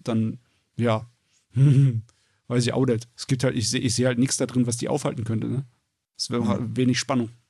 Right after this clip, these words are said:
Speaker 2: Naja, ähm, ist auch mit dem Teaser schon bestätigt worden, dass auch wieder das gleiche Team wie ohnehin schon die vorherigen vier Staffeln dran arbeiten wird.
Speaker 1: Jo.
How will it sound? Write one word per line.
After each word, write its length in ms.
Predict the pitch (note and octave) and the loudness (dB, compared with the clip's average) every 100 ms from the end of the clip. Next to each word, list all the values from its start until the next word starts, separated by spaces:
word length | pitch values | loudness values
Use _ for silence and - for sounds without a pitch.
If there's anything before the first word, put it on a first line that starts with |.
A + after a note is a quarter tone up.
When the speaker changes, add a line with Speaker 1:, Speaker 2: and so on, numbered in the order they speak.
| _ _ _ _ _ - | _ _ _ _ _ -2
Speaker 2:
Naja, 840 | G#2+ F#2+ F#2 - A2+ A2+ A#2 B2 | 2 2 2 0 2 4 6 4
ähm, 480 | B2+ B2+ B2 B2 G#2 - | 2 2 2 0 -2 -6
ist 260 | C3 - - | -4 -2 0
auch 160 | C#3 | 0
mit 200 | C#3 D3 | 0 -4
dem 120 | C#3+ C3+ | -6 -8
Teaser 340 | - D3+ C3+ | -4 -2 -2
schon 180 | B2 C3 | -2 -2
bestätigt 500 | A#2 - B2+ B2+ - | -4 -4 -4 -4 -2
worden, 160 | A#2 A2+ | -2 -2
dass 200 | A2+ - | -2 -2
auch 180 | G#2 A2+ | -4 -4
wieder 160 | A2+ | -4
das 220 | G2+ G#2+ | -2 -4
gleiche 340 | - A2 A2+ G#2 | 0 0 0 -4
Team 380 | - G2+ G2+ G2 | -2 0 0 0
wie 140 | F2+ | -2
ohnehin 400 | F2+ G2+ G2+ G#2 | 2 2 4 2
schon 420 | - G#2 G2+ F#2+ - | 0 2 2 2 -2
die 100 | G2+ | -6
vorherigen 500 | - G2+ F#2 F#2+ F#2+ | -2 0 0 0 -6
vier 180 | - F#2 | -4 -2
Staffeln 440 | F2+ F#2+ F2+ F#2 D#2+ | -2 -2 -2 -4 -2
dran 180 | D#2+ D#2+ | -2 -2
arbeiten 480 | C#2+ C#2+ - - | -2 -4 -6 -8
wird. 240 | C2 - - _ _ _ | -8 -10 -14 _ _ _
Speaker 1:
Jo. 240 | C3 B2 | 0 0